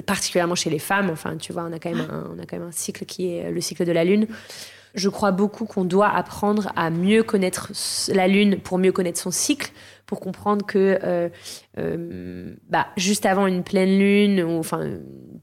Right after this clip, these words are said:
Speaker 1: t'es dans des états comme dans ton cycle prémenstruel,
Speaker 2: Comprendre
Speaker 1: enfin,
Speaker 2: les influences.
Speaker 1: exactement, les influences
Speaker 2: Ouais.
Speaker 1: et tout. Et ça te permet d'avancer et tout. Et donc, euh, il y a, il y a beaucoup de ça. On discute du thème, donc je fais un, voilà, un petit blabla, enfin, un petit blabla.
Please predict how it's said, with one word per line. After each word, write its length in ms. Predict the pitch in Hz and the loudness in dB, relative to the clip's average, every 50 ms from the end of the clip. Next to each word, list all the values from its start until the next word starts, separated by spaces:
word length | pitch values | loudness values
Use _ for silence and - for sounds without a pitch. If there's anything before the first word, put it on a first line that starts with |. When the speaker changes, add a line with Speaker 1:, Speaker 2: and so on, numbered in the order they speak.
| _ _ | _ _
Speaker 1:
t'es 100 | - 208 | 0 0
dans 140 | 180 180 175 | 2 2 0
des 160 | 170 165 170 | 0 -2 -2
états 320 | 175 170 - 196 180 185 | -4 -2 0 2 2 2
comme 300 | 185 - 175 170 170 165 | 0 0 -2 -4 -4 -6
dans 160 | 165 - 170 165 | -6 -8 -8 -8
ton 120 | - 170 | -6 -6
cycle 360 | 160 - - 165 - 175 170 - - _ | -6 -6 -8 -6 -6 -6 -6 -6 -12 _
prémenstruel, 720 | - 240 262 170 170 165 160 - - 196 185 196 208 208 202 190 | 0 2 2 2 2 -4 -6 -4 0 2 4 4 4 4 4 4
Speaker 2:
Comprendre 140 | 208 202 | 4 4
Speaker 1:
enfin, 40 | 196 | 4
Speaker 2:
les 120 | 185 170 175 | 4 6 4
influences. 400 | 175 170 - - 196 175 170 165 | 4 2 0 -2 0 0 0 2
Speaker 1:
exactement, 300 | 170 - - - 175 156 156 | 2 2 2 2 2 2 2
les 60 | 170 | 0
influences 440 | 165 156 - - 175 175 175 185 262 | -2 -4 -4 -4 -2 -2 0 2 4
Speaker 2:
Ouais. 100 | 277 294 | 4 2
Speaker 1:
et 20 | 302 | 2
tout. 220 | 294 233 226 240 - - - - - - - _ _ | 2 0 -2 -2 -4 -10 -20 -20 -20 -20 -20 _ _
Et 20 | - | -2
ça 80 | 196 | -2
te 80 | 190 - | -2 2
permet 220 | - 202 196 208 214 | 0 2 2 4 4
d'avancer 440 | 208 190 185 180 180 180 - 226 220 214 | 4 4 4 2 0 0 2 4 4 4
et 80 | 185 | 4
tout. 280 | 180 - - 233 269 302 | 2 0 0 2 4 4
Et 140 | 294 220 180 | 4 4 4
donc, 200 | 180 180 160 190 | 2 0 2 2
euh, 160 | 180 170 165 | 2 2 4
il 60 | 165 | 4
y 40 | 170 | 2
a, 80 | 165 175 170 - - | 2 0 -2 -8 -4
il 60 | 175 185 | 0 0
y 40 | |
a 40 | 180 | 2
beaucoup 240 | 165 185 196 - - | 2 0 -4 -4 -4
de 40 | 196 | -4
ça. 320 | - - - - 220 294 381 - - - - - - - - - - - _ _ - | -4 -2 0 2 2 0 0 -6 -16 -20 -20 -20 -20 -20 -20 -20 -20 -20 _ _ 0
On 80 | 196 | 0
discute 360 | 202 185 - - - - 214 | 0 0 0 -2 -4 -4 -4
du 160 | 196 190 180 160 | -4 -4 -4 0
thème, 380 | - 254 277 359 440 440 294 | 2 4 4 4 4 4 4
donc 200 | 202 185 180 - | 2 2 0 -2
je 100 | - - - | -6 -2 0
fais 100 | - 185 | 2 2
un, 180 | 170 165 160 165 160 147 139 156 - - 85 90 87 | 4 2 2 0 -2 -4 -6 -6 -8 -10 -12 -14 -8
voilà, 360 | 82 90 101 92 92 131 196 | -6 -4 -2 0 0 0 0
un 60 | 185 156 | 0 0
petit 200 | 151 - - - | -2 -4 -2 2
blabla, 440 | 175 165 160 147 170 180 196 202 | 2 2 4 4 4 4 6 4
enfin, 300 | 175 151 - 156 143 - - 151 - - _ _ _ | 2 2 0 -6 -6 -6 -10 -12 -18 -20 _ _ _
un 40 | 170 | -10
petit 140 | - - 165 | -10 -8 -6
blabla. 360 | 165 156 156 156 147 151 - | -6 -4 -4 -4 -6 -6 -10